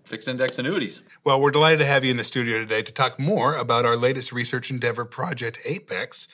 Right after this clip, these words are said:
Speaker 2: and how it can motivate and guide our agents, advisors, and financial professionals. So,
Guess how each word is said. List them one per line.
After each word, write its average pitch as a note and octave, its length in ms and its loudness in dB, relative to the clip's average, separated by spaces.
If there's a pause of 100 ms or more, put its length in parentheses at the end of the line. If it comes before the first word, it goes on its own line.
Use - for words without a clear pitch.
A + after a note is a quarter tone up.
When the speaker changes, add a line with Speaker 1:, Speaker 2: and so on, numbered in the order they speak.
(420)
Speaker 2:
and D#3+ 240 4
how D#3+ 80 4
it D#3 80 0
can D3 100 -2
motivate C#3 540 0
and A#2 120 -4
guide A#2+ 220 2
our A2+ 160 2
agents, C#3 460 0
advisors, B2+ 520 0
and B2 160 -2
financial B2+ 380 -4
professionals. D#3+ 540 -2
So, - 240 2